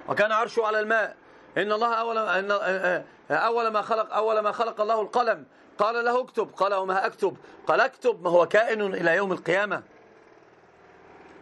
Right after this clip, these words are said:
وأيضًا، آه، ال-، يعلم ما يكون، وما يكون هذا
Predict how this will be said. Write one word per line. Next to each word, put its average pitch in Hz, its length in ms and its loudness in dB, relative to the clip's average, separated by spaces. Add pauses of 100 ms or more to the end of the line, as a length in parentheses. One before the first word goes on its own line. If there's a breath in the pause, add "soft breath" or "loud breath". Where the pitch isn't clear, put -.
(580 loud breath)
وأيضًا، 220 540 4 (140)
آه، 135 320 0
ال-، 170 400 2 (200 loud breath)
يعلم 220 400 2
ما 220 120 4
يكون، 220 480 0
وما 202 220 2
يكون 214 300 -2
هذا 226 400 -2